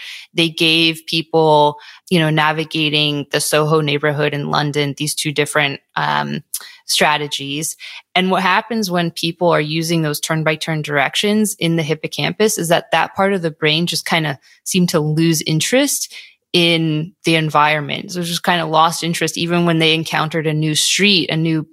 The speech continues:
piece of information, or a new part of, of their potential cognitive map, they just weren't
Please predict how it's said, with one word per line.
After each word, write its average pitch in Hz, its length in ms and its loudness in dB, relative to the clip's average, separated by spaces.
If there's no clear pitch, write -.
piece 185 280 0
of 156 100 -6
information, 151 840 0
or 147 80 -2
a 147 40 -4
new 151 160 -2
part 175 320 4
of, 156 120 -6
of 156 200 -2
their 151 320 0
potential 156 420 -2
cognitive 151 460 0
map, 156 340 0
they 160 80 -6
just - 460 -2
weren't 160 260 0